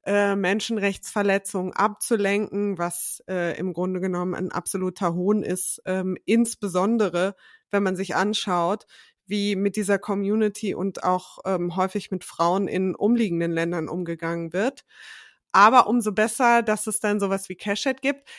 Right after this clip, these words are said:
Ihr könnt ihnen auf jeden Fall auf Instagram folgen. Da gibt's auch noch sehr viel zu lernen und da werdet ihr noch mehr erfahren über die Arbeit von Keshet.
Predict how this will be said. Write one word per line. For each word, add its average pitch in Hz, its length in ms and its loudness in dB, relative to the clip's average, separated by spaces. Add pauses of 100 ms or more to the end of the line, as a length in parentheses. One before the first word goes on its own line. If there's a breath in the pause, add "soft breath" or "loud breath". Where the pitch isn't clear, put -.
(180 loud breath)
Ihr 214 120 -2
könnt 254 260 2
ihnen 208 200 -2
auf 208 180 -4
jeden 208 180 0
Fall 196 480 0
auf 180 220 -8
Instagram 202 720 -4
folgen. 190 500 0
Da 180 100 -2
gibt's 180 280 -10
auch 175 120 -4
noch 180 160 -2
sehr 170 220 -2
viel 180 280 -2
zu - 120 -6
lernen 170 440 2
und 165 160 -2
da 160 120 -4
werdet 165 280 -4
ihr 170 100 -6
noch 165 140 -4
mehr 170 220 -4
erfahren 175 540 -6
über 165 540 -6
die 160 260 -10
Arbeit 180 360 -6
von 160 180 -8
Keshet. 220 460 -8